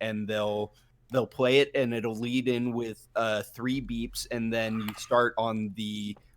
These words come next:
where the fourth beep should be. Um, so it'll go, Deet, deet,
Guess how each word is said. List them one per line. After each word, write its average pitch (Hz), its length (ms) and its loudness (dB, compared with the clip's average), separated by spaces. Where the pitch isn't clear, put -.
where 131 280 4
the 113 120 -2
fourth 123 460 0
beep 110 240 -6
should 101 400 -4
be. 80 240 -18
Um, 104 560 -2
so - 100 -6
it'll 113 120 -6
go, 107 140 -8
Deet, 466 320 8
deet, 494 260 10